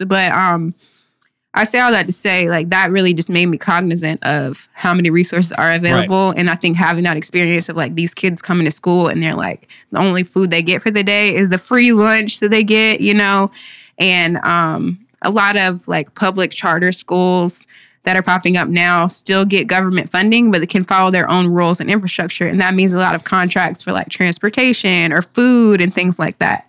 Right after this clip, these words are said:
Speaker 2: Mm-hmm.
Speaker 1: And so a lot of systems are built like that, and it's to, for profit and not for the, the actual person. Like, it's always profit over people and not people
Speaker 2: Right.
Speaker 1: over profit.
Speaker 2: Well, that's the capitalism thing.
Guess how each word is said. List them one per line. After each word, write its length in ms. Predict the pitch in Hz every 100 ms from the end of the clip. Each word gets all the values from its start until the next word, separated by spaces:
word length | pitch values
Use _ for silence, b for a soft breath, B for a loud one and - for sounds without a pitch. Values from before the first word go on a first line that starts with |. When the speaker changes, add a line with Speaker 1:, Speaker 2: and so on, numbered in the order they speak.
| -
Speaker 2:
Mm-hmm. 380 | 139 127 160 185
Speaker 1:
And 180 | 208 214
so 400 | - 208 196 185
a 80 | -
lot 200 | 190 240
of 60 | 339
systems 420 | 311 311 277 247
are 120 | 240
built 240 | 233 -
like 260 | 214 196 196
that, 320 | 170 165 - -
and 180 | 196 208
it's 160 | 196 -
to, 140 | - 226
for 160 | 220
profit 540 | 202 - 226 220 180 -
and 80 | 180
not 220 | 180 -
for 160 | 196
the, 260 | 185 170 165
the 60 | 170
actual 460 | 175 170 - 170
person. 480 | 165 170 170 - 165
Like, 240 | 170 156 160
it's 100 | 175
always 540 | 175 175 170 170 - B B
profit 320 | - 180 175 180
over 220 | 170 165
people 340 | 196 180 170
and 80 | 160
not 160 | 170 139
people 220 | - 160
Speaker 2:
Right. 80 | 156
Speaker 1:
over 200 | 147 143
profit. 420 | 143 190 165 131
Speaker 2:
Well, 80 | 165
that's 220 | 180 190
the 100 | -
capitalism 840 | 175 175 165 147 135 117 117 110
thing. 80 | 110